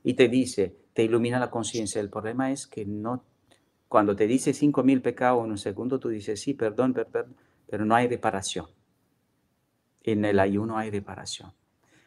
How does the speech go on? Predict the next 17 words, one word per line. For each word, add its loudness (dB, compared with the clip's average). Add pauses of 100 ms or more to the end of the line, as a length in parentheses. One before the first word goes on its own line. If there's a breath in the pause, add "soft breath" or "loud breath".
(100)
En 0
el 6
ayuno 8
Jesús -4
te 0
dice, -4 (480)
"Oye, -2 (240)
eh, -2
me -2
hiciste -2
esto, -6 (840)
no 2
me 6
agradeciste, -2 (220)
no -2
te -4
preocupes, -8